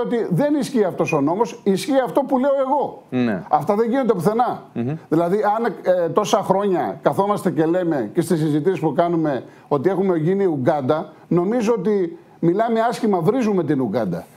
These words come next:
Speaker 1: Δεν είναι η Ουγκάντα του Αμίν Νταντά. Η Ουγκάντα έχει προχωρήσει.
Speaker 2: Ναι.
Speaker 1: Εμείς πάμε πιο πίσω. Και έχουμε φτάσει αυτή τη στιγμή να μην έχουμε αυτοσεβασμό. Δεν έχουμε αυτοσεβασμό.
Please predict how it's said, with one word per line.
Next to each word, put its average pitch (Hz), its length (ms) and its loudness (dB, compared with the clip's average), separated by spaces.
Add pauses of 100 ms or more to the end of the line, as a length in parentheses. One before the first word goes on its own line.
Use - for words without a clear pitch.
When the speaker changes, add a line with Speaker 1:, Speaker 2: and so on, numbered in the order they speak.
(160)
Speaker 1:
Δεν 247 300 0
είναι 277 160 0
η 247 140 2
Ουγκάντα 185 400 0
του 180 120 2
Αμίν 170 260 0
Νταντά. 123 440 -2 (680)
Η 170 100 2
Ουγκάντα 185 480 2
έχει 220 140 0
προχωρήσει. 226 680 0 (180)
Speaker 2:
Ναι. 208 240 0
Speaker 1:
Εμείς 254 340 0
πάμε 262 280 0
πιο 175 200 0
πίσω. 147 440 -2 (800)
Και 208 100 4
έχουμε 208 280 0
φτάσει 220 320 2
αυτή 208 220 0
τη 196 60 -2
στιγμή 196 440 0 (140)
να 185 180 2
μην 202 160 0
έχουμε 202 300 0
αυτοσεβασμό. 185 840 0
Δεν 202 160 0
έχουμε 240 200 2
αυτοσεβασμό. 226 760 0